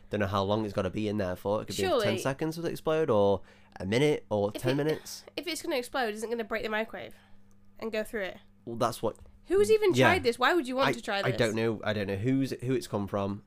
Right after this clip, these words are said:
Speaker 1: or when, why, what, what make them put the mi-, rock in a microwave.
Speaker 2: The only way you could try that is if you were getting rid of a microwave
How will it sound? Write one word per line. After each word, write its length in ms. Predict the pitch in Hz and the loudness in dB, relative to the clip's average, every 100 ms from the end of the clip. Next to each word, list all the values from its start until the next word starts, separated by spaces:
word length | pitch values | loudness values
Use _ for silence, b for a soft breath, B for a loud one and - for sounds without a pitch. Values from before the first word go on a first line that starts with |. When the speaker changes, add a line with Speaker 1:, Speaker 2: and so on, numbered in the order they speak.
| - | -12
Speaker 1:
or 240 | - 101 98 | -4 -2 0
when, 200 | 104 104 | 0 0
why, 380 | 104 107 110 120 | -2 -2 0 -2
what, 340 | 110 113 104 | -2 -2 -2
what 140 | 110 113 | -6 -4
make 200 | 113 104 | -4 -4
them 140 | 104 | -6
put 160 | - - | -6 -6
the 60 | |
mi-, 160 | 104 107 - | -2 -4 -4
rock 280 | 107 123 - | -4 -4 -4
in 60 | 104 | -6
a 60 | |
microwave. 360 | 95 90 - 269 | -6 -8 -4 0
Speaker 2:
The 60 | 277 | 0
only 140 | 294 | 0
way 100 | 294 | -4
you 140 | 277 | -6
could 100 | - | -8
try 240 | - 254 220 | -4 -2 -2
that 260 | 196 202 | -4 -8
is 120 | 214 220 | -6 -6
if 100 | 208 | -4
you 120 | 214 | -6
were 80 | 220 | -2
getting 260 | 233 233 | -2 0
rid 160 | 233 214 | 0 0
of 40 | |
a 60 | 220 | -2
microwave 600 | 208 208 - 185 185 | -2 -2 -6 -8 -8